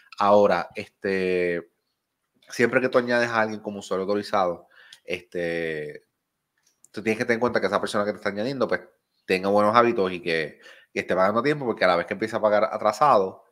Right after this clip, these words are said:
este, te va a afectar a ti en tu crédito también,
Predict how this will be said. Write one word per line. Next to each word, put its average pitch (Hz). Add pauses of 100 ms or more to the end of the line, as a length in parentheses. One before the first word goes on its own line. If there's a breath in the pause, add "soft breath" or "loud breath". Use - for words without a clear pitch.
(160)
este, 85 (600 loud breath)
te 98
va 90
a 87
afectar 104
a 101
ti 101
en 95
tu 92
crédito 76
también, -